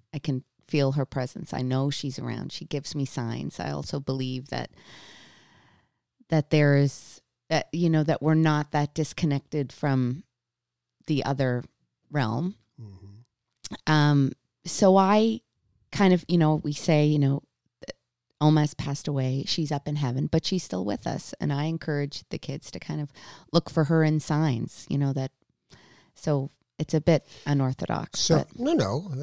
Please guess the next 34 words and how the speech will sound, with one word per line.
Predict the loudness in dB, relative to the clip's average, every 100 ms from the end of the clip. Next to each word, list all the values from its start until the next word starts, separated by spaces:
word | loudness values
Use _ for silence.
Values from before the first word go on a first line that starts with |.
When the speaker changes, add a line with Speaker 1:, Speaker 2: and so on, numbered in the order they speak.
| -6
Speaker 2:
not | -4 -4 -4
in |
the | -6
least. | -6 -6 -8 -10
There's | -6
lots | -4 -4 -6
of |
people | -12 -16 -16 -20
who | -12
have | -8 -6
those | -6 -8
Speaker 1:
Mm-hmm. | -2
Speaker 2:
feelings. | 0 0 -2 -4 -12 -6
Um, | -4 -4 -6 -8 -8
so | -4 0 2 2
if | 0 0 0
it's, | -2 -4 -6 -10 _ _ _ _ _ _ _ _ _ _ _ _ _ _
if | -2 4
they | 4
say, | 4 2 4 2 -2 -8
"Did | -4
she | 0
go | 2
to | 4
heaven?" | 6 6 4 2 0 -4
Speaker 1:
Mm-hmm. | -4 0 -2 -2
Speaker 2:
What | 0
do | 2
you | 2
say? | -2 -2 -4 -8 2
Speaker 1:
Oh, | 6 8
I | 8
would | 4
say, | 0 0 0 -2